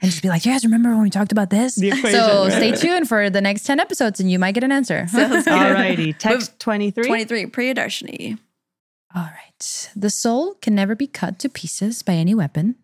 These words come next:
Speaker 1: nor burned by fire, nor moistened by water, nor withered by the wind.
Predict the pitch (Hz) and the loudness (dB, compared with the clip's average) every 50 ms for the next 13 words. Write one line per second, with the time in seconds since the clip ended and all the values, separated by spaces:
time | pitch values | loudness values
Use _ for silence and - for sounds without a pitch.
0 | _ 185 170 165 156 156 165 160 165 170 185 180 233 277 294 - - 180 160 151 | _ -4 -2 -2 -2 -2 -2 -2 0 0 -2 -2 -4 -4 -4 -4 -4 -4 -2 -2
1 | 151 151 156 165 180 214 175 180 180 180 175 175 175 175 180 _ _ 190 208 262 | -2 -2 -4 -4 -6 -6 -6 -4 -2 0 0 0 -2 -4 -6 _ _ -12 -6 -4
2 | 311 339 - - - 180 160 165 180 175 170 165 160 160 165 165 190 226 240 180 | -4 -4 -6 -4 -4 -4 -4 -4 -6 -4 -4 -2 -2 -2 -4 -4 -4 -4 -4 -4
3 | - - 190 214 - _ _ _ _ _ _ _ - 175 175 175 175 175 175 214 | -4 -4 -6 -8 -10 _ _ _ _ _ _ _ -4 -2 0 0 0 0 -2 -2
4 | 240 208 190 160 165 160 - - 156 160 151 151 147 143 139 135 143 147 - | -2 -2 -2 -4 -4 -6 -8 -6 -4 -2 0 0 0 0 0 -2 -4 -8 -12